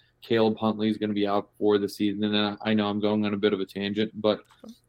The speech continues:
I think swing tackle and running back, I think those are the two spots where we may even see a free agent signing. I'm expecting us to see a free agent signing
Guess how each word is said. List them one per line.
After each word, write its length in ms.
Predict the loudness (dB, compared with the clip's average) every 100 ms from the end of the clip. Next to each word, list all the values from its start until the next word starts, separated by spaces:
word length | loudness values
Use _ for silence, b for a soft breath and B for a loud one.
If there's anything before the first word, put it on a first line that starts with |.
| _ 0
I 100 | 0
think 320 | 2 -2 -4
swing 420 | -12 -6 0 0
tackle 540 | 0 0 0 2 2 2
and 160 | 2
running 300 | 2 2 0
back, 180 | 0 0 0
I 80 | -2
think 220 | -2 0
those 260 | 4 4 4
are 100 | 4
the 120 | 0
two 240 | -4 -6
spots 500 | -6 0 0 0 -2
where 300 | 2 2 2 _ _ _ _ _ _ -6
we 140 | -4
may 160 | 0 0
even 260 | 0 -2
see 140 | -4 -4
a 80 | -2
free 300 | 0 0 0
agent 260 | -2 -6
signing. 380 | -4 -6 -4 -4
I'm 120 | 0 0
expecting 500 | 0 0 -2 -2 -4
us 140 | -6
to 60 | -6
see 160 | -2
a 60 | -2
free 240 | 0 2 2
agent 220 | 0 -4
signing 360 | -2 -2 -2